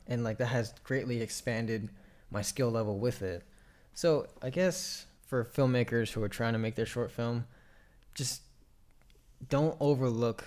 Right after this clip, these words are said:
the detail things. Like, don't overlook the audio equipment. Camera, just go with what you can afford. Don't get, like, the very best.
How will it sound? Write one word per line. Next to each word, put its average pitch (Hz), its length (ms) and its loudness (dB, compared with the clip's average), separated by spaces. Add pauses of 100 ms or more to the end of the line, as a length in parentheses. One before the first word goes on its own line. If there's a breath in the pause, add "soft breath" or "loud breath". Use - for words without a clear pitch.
(160)
the 117 160 -2
detail 107 400 0
things. 90 480 -8 (400)
Like, 110 140 -4
don't 123 240 2
overlook 127 480 2 (340)
the - 140 -10
audio 113 300 0
equipment. 110 440 -2 (1500 soft breath)
Camera, 151 600 0
just - 220 -8
go 135 100 6
with 147 220 2
what 139 200 0
you 120 60 -2
can 113 140 -2
afford. 131 720 0
Don't 123 160 0
get, 117 200 -4
like, 110 160 -4
the 107 80 -6
very 113 240 0
best. 107 540 -2